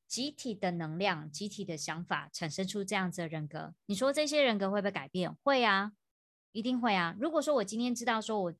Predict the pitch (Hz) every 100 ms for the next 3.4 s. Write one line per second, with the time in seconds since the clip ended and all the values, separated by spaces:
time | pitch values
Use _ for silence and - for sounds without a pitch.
0 | _ 240 240 240 208 185 170 - 226 226
1 | 196 190 208 180 - 165 175 196 185 185
2 | 202 190 190 175 175 170 180 175 170 -
3 | 185 185 175